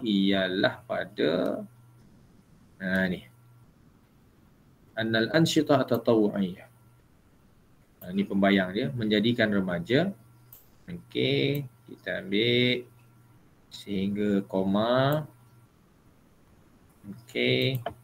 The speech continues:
nombor lima. Itu dia. Cuma kita kena baiki sikit. Bila kita letak dengan mukadimah, kita nampaklah apa perlu kita baiki.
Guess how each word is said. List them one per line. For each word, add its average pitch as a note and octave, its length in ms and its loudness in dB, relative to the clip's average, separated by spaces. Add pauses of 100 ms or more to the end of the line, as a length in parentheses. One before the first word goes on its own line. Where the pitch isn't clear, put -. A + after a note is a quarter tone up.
(240)
nombor G2+ 320 0
lima. F#2 480 4 (1400)
Itu - 160 -12
dia. - 180 -2 (3250)
Cuma G2 160 -4
kita - 160 -12
kena F#2+ 160 -4
baiki F#2+ 400 2
sikit. D#3+ 240 4 (960)
Bila G2 240 2
kita G2 240 0
letak - 400 0
dengan G2 260 0 (140)
mukadimah, G#2+ 400 -4
kita - 100 -8
nampaklah G#2 480 0
apa - 140 -12
perlu G#2 240 -4
kita G#2+ 160 -2
baiki. G#2+ 320 2